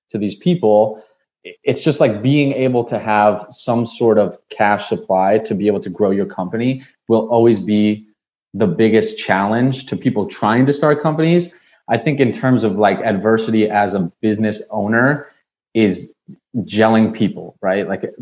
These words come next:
building a team and making sure that team fits.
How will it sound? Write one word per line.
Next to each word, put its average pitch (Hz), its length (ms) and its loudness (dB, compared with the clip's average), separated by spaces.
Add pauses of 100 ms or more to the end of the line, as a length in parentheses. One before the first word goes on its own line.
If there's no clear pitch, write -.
(220)
building 120 280 4
a 113 80 0
team 107 640 2 (500)
and 101 480 0 (100)
making 113 420 2
sure 113 240 2
that 101 280 2
team 101 380 -2
fits. - 440 -4